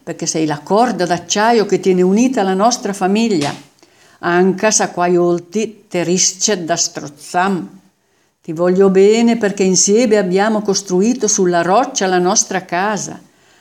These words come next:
anche se quanca te sciornet al trema i fondamet. Ti voglio bene perché su di te si può sempre contare, anche se ormai ho finito i tabilini.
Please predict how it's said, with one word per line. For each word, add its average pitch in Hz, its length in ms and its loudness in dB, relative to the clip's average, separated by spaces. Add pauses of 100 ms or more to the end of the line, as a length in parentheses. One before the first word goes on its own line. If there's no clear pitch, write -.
(220)
anche 196 420 -2
se 180 220 -2
quanca 190 360 0
te 170 140 -6
sciornet 185 840 0
al 165 240 -4
trema 196 540 0
i 180 60 -4
fondamet. 170 1080 0 (840)
Ti 165 60 -8
voglio 170 320 0
bene 214 520 2
perché - 560 -8
su - 220 -6
di 160 220 -6
te 180 320 -2
si - 160 -2
può - 160 -8
sempre 214 480 0
contare, 190 800 -2 (560)
anche 180 260 -2
se 180 140 0
ormai 196 600 2
ho 190 140 -2
finito 202 480 2
i 208 100 -4
tabilini. 165 920 -2